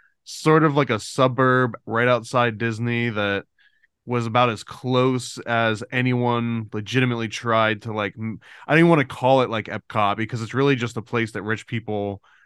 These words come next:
go and live that's just, like, on the side of this highway.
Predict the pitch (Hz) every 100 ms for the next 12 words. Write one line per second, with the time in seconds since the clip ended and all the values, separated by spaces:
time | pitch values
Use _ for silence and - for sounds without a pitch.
0 | _ _ 110 120 113 107 104 113 110 98
1 | 107 95 107 - 107 110 107 101 113 104
2 | 98 101 101 101 98 92 90